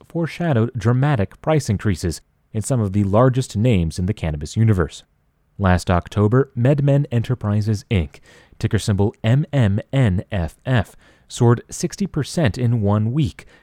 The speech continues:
when the company announced a deal to buy PharmCann. Florida-based Trulieve Cannabis Corp, ticker symbol T C N N F, went public last September through a reverse merger in Canada and soared two hundred percent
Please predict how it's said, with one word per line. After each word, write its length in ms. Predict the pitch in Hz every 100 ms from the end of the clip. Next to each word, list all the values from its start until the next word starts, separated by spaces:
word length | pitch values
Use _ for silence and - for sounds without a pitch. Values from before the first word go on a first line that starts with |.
| -
when 140 | 98
the 80 | 90
company 340 | 131 120 98
announced 380 | 92 90 104 -
a 80 | 80
deal 320 | 78 107 92
to 100 | -
buy 280 | 87 87 98
PharmCann. 760 | - 131 135 123 - 87 76 - - _ _ _ _ _
Florida-based 720 | - 113 110 98 104 104 -
Trulieve 540 | - 123 110 165 110
Cannabis 400 | - 87 80 80
Corp, 260 | - 131 131 - _ _
ticker 200 | 117 110
symbol 380 | - 107 95 101 -
T 220 | - 123
C 420 | - 160 131 107 101
N 180 | 92 95
N 300 | 101 85 -
F, 260 | 139 143 - _ _ _ -
went 260 | 123 135
public 380 | - 147 160 -
last 260 | 120 117 -
September 600 | 135 - - 170 82 65
through 160 | - 110
a 100 | 101
reverse 500 | 87 80 143 160 -
merger 320 | 92 82 101
in 200 | - 131
Canada 460 | - 151 98 80 - _
and 240 | - 120 127
soared 280 | 117 110 - -
two 160 | 165
hundred 320 | 139 143 123
percent 540 | - 95 - 180 151